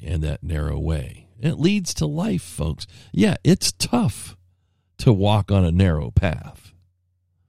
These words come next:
You know what he says in verse fifteen after he says all that?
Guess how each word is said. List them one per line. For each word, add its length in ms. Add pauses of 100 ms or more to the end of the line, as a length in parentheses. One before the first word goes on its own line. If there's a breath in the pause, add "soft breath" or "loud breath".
(600)
You 100
know 60
what 80
he 80
says 340
in 140
verse 280
fifteen 640
after 260
he 60
says 300
all 140
that? 200